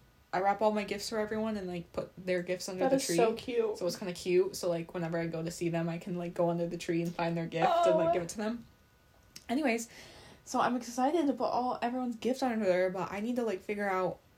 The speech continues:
Speaker 1: I don't know, I always feel kind of weird 'cause I never know who to get for in
Speaker 2: Oh,
Speaker 1: terms
Speaker 2: yeah.
Speaker 1: of, like, friends that I don't see that often because
Speaker 2: Yeah.
Speaker 1: I wanna get them stuff, but also I,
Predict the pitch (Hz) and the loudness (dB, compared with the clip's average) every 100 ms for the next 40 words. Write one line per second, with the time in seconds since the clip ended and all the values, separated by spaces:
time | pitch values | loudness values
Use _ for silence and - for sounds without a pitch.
0 | - - 320 226 - 196 - 240 302 - | -10 -2 0 0 0 -2 -2 -2 -2 -4
1 | 262 240 240 240 - 180 180 180 180 - | -2 -2 -2 -6 -8 -4 -2 -2 -4 -10
2 | - - _ - _ _ _ 185 226 247 | -20 -20 _ -20 _ _ _ -2 0 0
3 | 220 220 220 233 269 220 185 180 180 180 | 0 0 2 2 2 2 -2 0 2 4
4 | 196 - - _ _ _ _ - 220 226 | 2 -2 -20 _ _ _ _ -2 0 2
5 | 190 165 185 - 220 208 220 196 180 196 | 2 4 2 2 2 6 8 8 6 0
6 | - 175 170 - - _ - _ _ _ | 0 0 -2 -6 -16 _ -20 _ _ _
7 | _ _ - - 196 208 214 202 190 170 | _ _ -10 -4 -2 -2 0 0 0 -2
8 | - - 190 214 277 - 294 294 - 427 | -6 -8 -2 0 2 2 0 2 4 8
9 | 277 - 214 190 208 269 269 262 180 185 | 8 6 4 0 0 0 0 0 -2 -4
10 | - 151 208 - 165 - 214 - 226 220 | -4 -6 -6 -4 -2 0 -2 0 0 4
11 | 214 214 - 160 196 | 2 0 -2 0 2